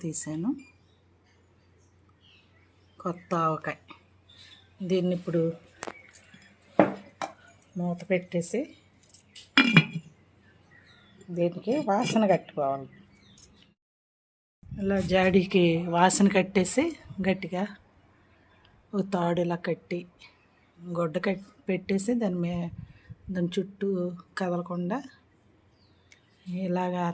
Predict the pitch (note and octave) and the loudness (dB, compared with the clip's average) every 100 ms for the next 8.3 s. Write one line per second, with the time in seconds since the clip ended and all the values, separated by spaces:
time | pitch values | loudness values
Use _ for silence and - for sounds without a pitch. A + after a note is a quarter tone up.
0 | F3 F3+ F#3 G3 F#3+ F#3 F#3+ G3+ G#3 F#3 | 0 0 2 2 0 0 0 2 2 2
1 | F#3+ G3 F#3 F3 F3 D#3 D3 C#3 D3+ C#3 | 2 2 0 -2 -4 -4 -6 -8 -12 -16
2 | _ _ _ _ _ _ _ _ _ _ | _ _ _ _ _ _ _ _ _ _
3 | - F#3+ F#3+ F#3+ F#3+ F#3 G3 F3 - F3+ | -4 0 4 4 2 2 2 2 2 0
4 | F3+ F3 F#3 F3 C4+ F4 E4+ - - _ | 2 -2 -2 -2 0 -2 -4 -12 -20 _
5 | _ _ _ _ _ _ _ - - F3+ | _ _ _ _ _ _ _ -8 -2 0
6 | F3 F3 F3+ E3+ E3+ E3+ G3 A#3+ G3+ E3 | 0 -2 -2 0 0 0 0 0 0 -2
7 | E3 D#3+ D#3+ D#3+ D#3+ F#3+ C4+ G#3 D#3 D3 | -2 -2 -2 -2 -2 0 2 2 0 -4
8 | C#3 C3+ A#2 | -6 -8 -12